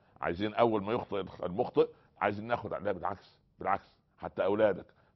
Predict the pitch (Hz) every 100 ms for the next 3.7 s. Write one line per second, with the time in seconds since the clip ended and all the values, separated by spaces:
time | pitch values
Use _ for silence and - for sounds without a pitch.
0 | - 85 85 - - 80 67 - 87 73
1 | 71 69 - _ _ _ _ _ - 85
2 | 82 76 71 73 64 52 _ _ _ -
3 | - - 85 76 80 80 58